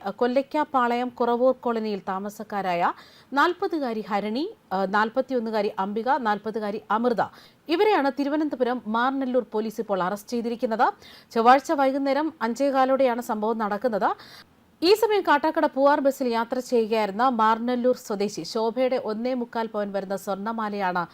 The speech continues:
ആ, ഈ സ്ത്രീകൾ മോഷ്ടിച്ചത്. കോട്ടമുഗൽ ജംഗ്ഷനിൽ നിന്ന്, ഏ, ഇറങ്ങാൻ ശ്രമിക്കവെയാണ് തന്റെ മാല നഷ്ടമാകുന്നത്. അതായത്, ബസ്സിലുണ്ടായിരുന്ന പ്രതികൾ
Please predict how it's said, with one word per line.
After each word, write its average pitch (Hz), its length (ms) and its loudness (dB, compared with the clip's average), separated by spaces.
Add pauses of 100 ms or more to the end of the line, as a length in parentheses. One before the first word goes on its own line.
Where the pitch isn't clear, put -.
(340)
ആ, 196 140 8
ഈ 226 140 0
സ്ത്രീകൾ 220 420 0
മോഷ്ടിച്ചത്. 214 760 -2
കോട്ടമുഗൽ 370 520 4
ജംഗ്ഷനിൽ 302 360 0
നിന്ന്, 262 500 -2
ഏ, 214 80 0 (120)
ഇറങ്ങാൻ 269 340 -2
ശ്രമിക്കവെയാണ് 240 1000 0
തന്റെ 208 400 -2
മാല 214 320 0
നഷ്ടമാകുന്നത്. 220 840 -4 (360)
അതായത്, 233 200 4
ബസ്സിലുണ്ടായിരുന്ന 269 680 2
പ്രതികൾ 254 500 -2